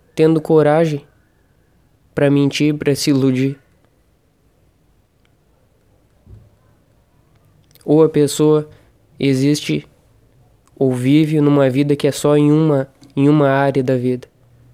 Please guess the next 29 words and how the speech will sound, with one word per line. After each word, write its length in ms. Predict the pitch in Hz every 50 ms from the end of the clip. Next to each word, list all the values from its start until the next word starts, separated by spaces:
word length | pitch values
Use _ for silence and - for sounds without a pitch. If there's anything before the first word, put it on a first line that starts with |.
| _ _ _ _ _ _ _ _ _ _ -
E 100 | 151 156
os 120 | 160 156
outros 280 | 170 180 170 180 170 -
sentidos? 640 | 180 170 165 - - 180 175 160 151 143 - - - _ _ _ _ _ -
E 100 | 143 143
as 100 | 139 135
outras 340 | 147 151 151 156 156 147 143
áreas 280 | 151 151 151 151 147 143
da 120 | 143 139
vida? 300 | 135 139 143 143 143 147 - _ _ _ _ _ _ _ _ _ _ _ _ _ _ _ _ _
Como 240 | - - 160 180 185
que 80 | -
é 60 | 185 175
o 60 | 170
trabalho 440 | 170 165 165 160 160 165 165 165 165
da 140 | 156 151
pessoa? 440 | 151 151 143 143 - 147 147 147 151 - - _ _ _ _ _ _ _ _ _ _ _ _ _ _ _ _ - - _ _
Tem 160 | - 139 139
dificuldade 680 | 139 - - 143 127 - 135 135 127 131 147 180 208 214
ou 60 | 196
tem 180 | - 190 180
alegria? 500 | 175 170 156 147 135 135 135 135 135 135 - _ _ _ _ _ _ _ _ _ _ _ _ _ _ _ _ _ _ _ _ _ _ _ - - - _ _ - -
Como 180 | 143 147 170 170
que 80 | 170 170
é 20 |
o 20 | 160
relacionamento 720 | 160 160 156 156 156 - 156 151 151 147 151 151 147 147
da 120 | 143 143
pessoa? 440 | 135 139 135 131 - - 135 131 135